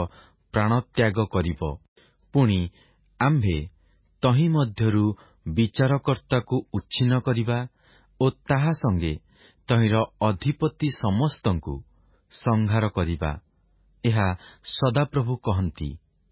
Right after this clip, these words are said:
ସଦାପ୍ରଭୁ ଏହି କଥା କହନ୍ତି, ଜିହୁଦାର ତିନି,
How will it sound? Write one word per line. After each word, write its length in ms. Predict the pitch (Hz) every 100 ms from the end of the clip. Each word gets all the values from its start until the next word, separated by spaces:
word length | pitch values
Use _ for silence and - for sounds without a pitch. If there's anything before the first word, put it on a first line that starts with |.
| _ - -
ସଦାପ୍ରଭୁ 640 | - 127 110 117 123 104 113 - _
ଏହି 200 | 107 107 131
କଥା 320 | 151 - 147
କହନ୍ତି, 540 | - 98 101 87 104 143 _ _ _ - - - 95
ଜିହୁଦାର 580 | 92 120 151 131 139 123 117 - _ _ _
ତିନି, 340 | 127 123 120